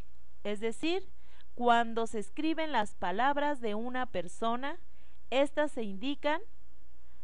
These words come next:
con los dos puntos. Como decía Cervantes, dos puntos,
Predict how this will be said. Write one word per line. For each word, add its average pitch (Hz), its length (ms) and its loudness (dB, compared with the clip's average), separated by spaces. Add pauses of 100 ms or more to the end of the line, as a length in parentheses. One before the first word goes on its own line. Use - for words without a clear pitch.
(300)
con 277 200 4
los 269 180 0
dos 254 220 0
puntos. - 600 -2 (560)
Como 190 280 0
decía 208 400 0
Cervantes, 311 920 0 (160)
dos 240 280 0
puntos, 302 680 -2